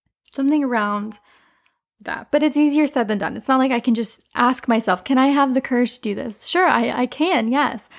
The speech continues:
But how do I actually, you know, change that? There's a framework I use with my clients when things like self-sabotage comes up in their lives, because let's be real,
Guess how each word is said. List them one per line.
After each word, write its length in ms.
But 100
how 160
do 80
I 140
actually, 440
you 160
know, 260
change 500
that? 360
There's 400
a 80
framework 560
I 60
use 260
with 140
my 140
clients 680
when 420
things 300
like 160
self-sabotage 920
comes 260
up 140
in 100
their 140
lives, 420
because 540
let's 180
be 160
real, 500